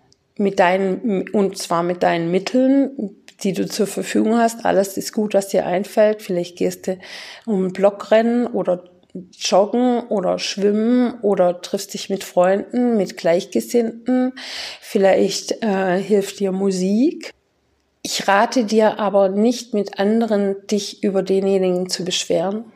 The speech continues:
weil das macht dich wieder schwer und das bringt dich wieder in die Situation und lässt dich das alles nochmal wiederholt erleben. Und das Gehirn macht ja im Übrigen auch gar keinen Unterschied zwischen einer erdachten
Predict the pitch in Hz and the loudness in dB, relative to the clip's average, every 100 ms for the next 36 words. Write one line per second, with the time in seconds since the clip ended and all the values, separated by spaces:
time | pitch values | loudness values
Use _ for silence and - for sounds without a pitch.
0 | _ - 185 190 - 196 - - - - | _ -4 -2 -2 0 -2 -2 -8 -6 -2
1 | 196 180 - - 180 202 233 233 196 190 | 2 2 0 0 2 4 4 0 -4 -6
2 | 202 - 196 190 190 202 196 185 190 185 | -6 -4 -4 -4 -4 0 0 0 0 -4
3 | 185 196 175 175 165 185 214 247 247 - | -4 -2 -2 -2 -2 2 2 0 -4 -10
4 | - - - - 214 214 220 - - - | -14 -16 -10 0 2 2 0 -4 -16 -20
5 | _ - 196 202 202 - 208 - - 208 | _ 2 4 4 2 -8 -10 -10 -8 -2
6 | 185 190 190 190 190 196 175 170 170 - | 0 0 -2 -6 -6 -2 0 0 -2 -6
7 | - - _ _ _ _ - 185 185 180 | -20 -20 _ _ _ _ -6 0 2 2
8 | 185 202 247 302 - 196 180 180 202 233 | 2 4 4 2 -2 0 2 2 2 0
9 | 302 - - 214 208 202 - - 190 240 | -4 -6 -6 -2 -2 -2 -10 -6 -2 4
10 | 269 302 220 208 - - 185 180 185 185 | 4 4 0 -4 -4 0 0 0 -2 -2
11 | 214 - 208 185 - 190 - - 180 180 | -4 -4 -4 -2 -2 -2 -2 0 0 0
12 | 185 170 220 247 233 220 214 - - 185 | -4 -2 0 0 0 -4 -6 -6 -6 -6
13 | 160 180 170 - - - - - 180 180 | -4 -4 -4 -8 -18 -18 -18 -2 -2 2
14 | 175 180 - - - 254 285 320 - | 2 2 -4 -8 -2 2 2 0 -8